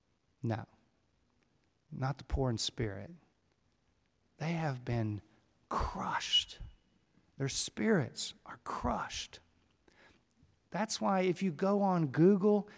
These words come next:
and put in Google Images and put in the Beatitudes, you will get the most hokey stuff you have ever seen.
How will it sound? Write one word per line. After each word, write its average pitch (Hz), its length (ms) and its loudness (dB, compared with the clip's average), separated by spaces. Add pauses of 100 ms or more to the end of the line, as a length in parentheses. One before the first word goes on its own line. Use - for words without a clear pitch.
(220)
and 143 200 2
put 202 180 6
in 170 160 8
Google 196 480 6
Images 131 540 4 (180)
and 135 140 -2
put 202 180 2
in 185 120 6
the 180 60 6
Beatitudes, 151 880 2 (220)
you 170 180 4
will 180 140 4
get 147 340 2
the 127 80 -2
most 120 280 2
hokey 175 420 2
stuff 127 420 2
you 117 120 0
have 110 240 -4
ever 160 260 4
seen. 107 420 -4